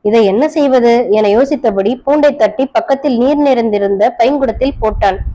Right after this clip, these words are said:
நீருக்குள் இருந்து குமிழ்கள் இடைவிடாது வந்தன. அந்த நீர் பழச்சாறு போல மாறிக்கொண்டிருந்தது. அதை மூங்கில் குடுவையில் ஊற்றி ஒரு மிடறு குடித்தான்.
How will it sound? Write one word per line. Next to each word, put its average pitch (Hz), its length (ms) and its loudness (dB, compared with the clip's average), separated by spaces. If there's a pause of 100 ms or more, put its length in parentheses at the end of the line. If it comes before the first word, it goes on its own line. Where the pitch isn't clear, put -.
(340)
நீருக்குள் 302 460 2
இருந்து 226 320 2
குமிழ்கள் 285 460 2
இடைவிடாது 247 680 2
வந்தன. 214 280 2 (380)
அந்த 226 240 0
நீர் 294 320 0
பழச்சாறு 285 460 2
போல 233 260 0
மாறிக்கொண்டிருந்தது. 214 920 0 (360)
அதை 233 180 2
மூங்கில் 320 420 2
குடுவையில் 247 400 4
ஊற்றி 226 260 0
ஒரு 233 240 2
மிடறு 277 340 2
குடித்தான். 226 420 -2